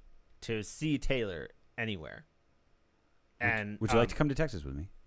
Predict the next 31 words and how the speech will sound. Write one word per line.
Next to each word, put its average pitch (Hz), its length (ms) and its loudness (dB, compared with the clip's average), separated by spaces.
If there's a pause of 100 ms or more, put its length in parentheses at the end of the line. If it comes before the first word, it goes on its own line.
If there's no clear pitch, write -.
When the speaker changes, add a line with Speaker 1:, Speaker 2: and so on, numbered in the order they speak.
(360)
Speaker 1:
Oh, 87 160 -10
fuck 98 420 -12
no. - 140 -14
I've 170 140 -10
already 135 140 -2
Speaker 2:
Shit, 131 140 4
Speaker 1:
been. 107 60 0
Speaker 2:
let's 139 140 4
go 196 100 6
to 170 80 4
Arizona. 131 540 4 (540)
Bro, 147 160 8
I 113 100 2
was 160 160 4
in 151 100 2
Speaker 1:
I'll, 175 120 4
Speaker 2:
Phoenix 123 260 6
Speaker 1:
I'll 98 60 4
go 123 80 0
Speaker 2:
less 165 140 10
Speaker 1:
there. 113 100 6
Speaker 2:
than - 100 2
twenty-four 139 460 4
hours 92 260 0
ago. 76 280 -8 (640)
It's 135 160 2
everywhere. 95 580 -4 (380)
Speaker 1:
Seriously? 370 380 -4 (180)
Speaker 2:
Yeah. 104 240 0 (920)
Speaker 1:
Hmm. 277 140 -16 (1120)
Interesting. 170 380 -18